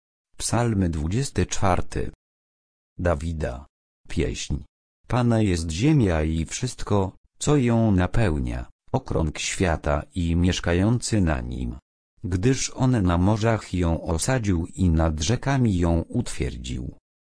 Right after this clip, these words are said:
Kto wstąpi na górę pańską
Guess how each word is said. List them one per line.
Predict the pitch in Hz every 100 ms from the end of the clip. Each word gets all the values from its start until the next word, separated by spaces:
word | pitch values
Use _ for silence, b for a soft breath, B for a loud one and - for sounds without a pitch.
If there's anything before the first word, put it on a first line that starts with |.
| _ _
Kto | - 90
wstąpi | 78 - - 120 110 92
na | 82 78
górę | 82 76 62 64 -
pańską | 85 76 76 - - 127 160